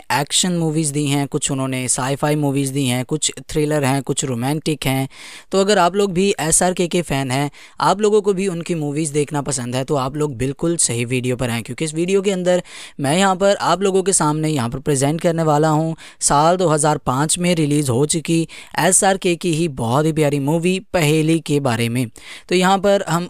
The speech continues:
उसी के बारे में डिस्कशन करने वाले हैं कि ये मूवी basically किस तरह की बनाई गई, कहाँ पर रिलीज की गई, किस लैंग्वेज में रिलीज की गई and अभी finally ये कहाँ पर and किस लैंग्वेज में अवेलेबल है, specially ये YouTube पर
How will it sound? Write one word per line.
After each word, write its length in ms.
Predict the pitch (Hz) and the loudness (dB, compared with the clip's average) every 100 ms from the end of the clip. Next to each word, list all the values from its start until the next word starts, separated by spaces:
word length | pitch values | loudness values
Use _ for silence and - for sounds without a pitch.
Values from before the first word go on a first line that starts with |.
| - | -4
उसी 220 | 170 190 | -2 0
के 140 | 185 | 2
बारे 240 | 175 147 156 | 0 0 0
में 140 | 156 | 0
डिस्कशन 420 | 147 - 147 156 151 | -2 -2 -2 -2 -2
करने 260 | 143 135 135 | -2 -2 -2
वाले 260 | 117 151 | 0 2
हैं 160 | 160 165 | 0 0
कि 100 | 160 | -2
ये 180 | 135 147 | 0 0
मूवी 380 | 151 143 151 151 - - 139 | 0 0 -2 -2 -12 -12 -2
basically 500 | 165 180 202 202 196 | 0 2 0 0 0
किस 140 | 190 - | 0 0
तरह 260 | 147 139 156 | 2 0 0
की 160 | 175 | 0
बनाई 360 | 147 131 117 151 | 0 0 0 2
गई, 260 | 156 160 - - - | 2 2 -2 -16 -6
कहाँ 220 | 190 175 190 | 0 2 4
पर 160 | 202 | 2
रिलीज 460 | 151 139 165 196 185 | 2 2 4 2 2
की 140 | 180 | 0
गई, 240 | 170 165 165 - | 2 2 2 0
किस 240 | 190 - 139 | -2 -2 -2
लैंग्वेज 420 | 147 165 180 180 | -2 0 -2 0
में 140 | 180 | 0
रिलीज 380 | 151 135 139 143 | 0 2 0 0
की 180 | - 160 | 0 0
गई 240 | 165 156 160 - - - | 2 2 0 -4 -10 -4
and 140 | 139 | 0
अभी 200 | 139 151 | 0 0
finally 480 | 185 160 160 185 190 | 0 0 2 2 2
ये 180 | 196 190 | 2 0
कहाँ 280 | - 127 135 | 0 0 2
पर 240 | 156 151 - | 2 0 0
and 120 | 151 | -4
किस 180 | 175 - | -2 0
लैंग्वेज 320 | 135 135 147 | 0 0 0
में 160 | 139 147 | 0 -2
अवेलेबल 480 | - 135 120 117 117 | -2 -2 0 0 2
है, 180 | 135 135 - - - | 0 -2 -14 -20 -6
specially 540 | - 185 175 - 202 202 | -2 0 0 2 2 2
ये 180 | 190 175 | 2 2
YouTube 400 | 165 185 180 160 | 2 2 0 0
पर 240 | 160 160 | 2 0